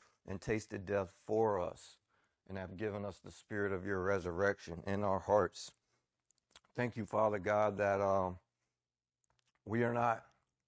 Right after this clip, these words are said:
sheep led to the slaughter in this world, but you are our Father. Your hand is upon our life, and we can walk in this world, even when we face the death and corruption in this world,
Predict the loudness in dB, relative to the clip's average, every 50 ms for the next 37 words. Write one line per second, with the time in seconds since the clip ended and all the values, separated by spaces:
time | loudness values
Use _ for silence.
0 | _ _ -14 -8 -4 -4 -4 -4 0 2 2 2 2 0 -4 -6 -6 -6 -6 -2
1 | 2 4 6 6 6 6 4 0 -4 -8 -12 -10 -8 -6 -6 -6 -6 -6 -6 -4
2 | -4 -2 -2 -4 -4 -6 _ _ _ _ _ _ _ _ _ _ _ _ -12 -12
3 | -10 -8 -4 -2 -2 -2 -2 -2 -6 -6 _ 0 0 2 2 0 0 2 4 6
4 | 6 6 6 4 2 0 0 -2 -2 -2 -2 -2 -2 -2 -2 -2 -4 -8 -12 _
5 | _ _ _ _ _ _ -6 -6 -6 -6 -6 -4 0 2 2 2 0 -2 -6 -4
6 | -2 -2 0 2 2 2 2 2 0 -2 -6 -12 _ _ _ _ _ _ _ _
7 | _ -10 -6 -6 -6 -4 -4 -2 0 4 6 6 6 6 4 0 -2 -2 -2 -2
8 | -2 0 0 2 4 2 2 0 -2 -8 _ _ _ _ _ _ -4 -2 0 0
9 | 0 0 -2 0 0 -2 -2 -2 -2 -4 -4 -2 0 0 0 0 0 -4 -6 -4
10 | -4 -4 -2 0 0 0 0 0 -2 -6 -8 -8 -6 -2 0 0 0 0 -4 -8
11 | -8 -6 -6 -4 -4 -6 -6 -8 -8 -4 -2 -2 -2 -2 -4